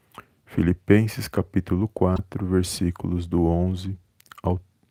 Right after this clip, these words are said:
ao treze. Olá, amados, a paz do Senhor Jesus, tudo bem com vocês?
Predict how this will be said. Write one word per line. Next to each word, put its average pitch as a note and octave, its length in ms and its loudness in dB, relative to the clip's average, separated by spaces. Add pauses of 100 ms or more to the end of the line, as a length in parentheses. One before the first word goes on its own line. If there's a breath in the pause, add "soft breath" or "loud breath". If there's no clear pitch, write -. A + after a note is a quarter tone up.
ao F2+ 160 0
treze. - 520 -4 (1400 loud breath)
Olá, F2+ 240 8
amados, G2+ 840 4
a F2+ 80 -6
paz F#2+ 480 4
do F2+ 100 -4
Senhor F#2 360 0
Jesus, F#2 840 2
tudo E2+ 220 -4
bem F#2+ 220 2
com F2+ 160 -4
vocês? F2+ 840 0